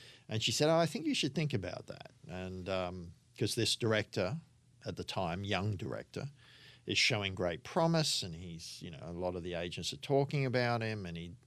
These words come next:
he, uh, did Memento and then a remake of Insomnia. And so I, they sent me those films and I watched them and I went,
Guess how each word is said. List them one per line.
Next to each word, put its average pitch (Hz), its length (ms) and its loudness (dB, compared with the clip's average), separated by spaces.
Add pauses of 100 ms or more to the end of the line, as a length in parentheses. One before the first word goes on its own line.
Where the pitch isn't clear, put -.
(180)
he, 82 600 -10
uh, 76 240 -8
did 85 160 -8
Memento 101 720 -2
and 85 160 -4
then 76 420 -10 (260)
a 87 60 -10
remake 90 400 -4
of - 80 -16
Insomnia. 123 720 0 (640)
And 82 320 -8
so - 200 0
I, 92 140 0 (840)
they 104 100 0
sent 92 300 2
me 87 80 -8
those 85 280 0
films 82 320 -6
and 82 80 -10
I 78 40 -8
watched 78 360 -6
them 98 140 -8
and 95 80 -6
I 92 60 -6
went, 87 280 -10